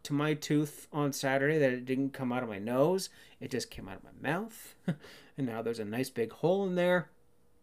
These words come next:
And he goes in the, he gets out the thumbtacks and he keeps going. And Undertaker's doling, doling this out.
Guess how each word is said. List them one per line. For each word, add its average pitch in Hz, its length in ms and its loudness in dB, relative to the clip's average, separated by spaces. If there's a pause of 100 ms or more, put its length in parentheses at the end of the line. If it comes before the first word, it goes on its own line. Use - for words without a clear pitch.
(1120)
And 160 340 4 (1160)
he 143 80 0
goes 220 240 8
in 220 60 -2
the, 185 120 2 (140)
he 175 100 2
gets 226 220 4
out 190 120 6
the 170 60 -4
thumbtacks 147 880 0
and 135 300 0
he 143 300 -4
keeps - 400 -6
going. 160 260 -2 (400)
And 185 140 6
Undertaker's 196 500 2
doling, 160 400 4
doling 151 320 6
this 165 260 6
out. 120 360 0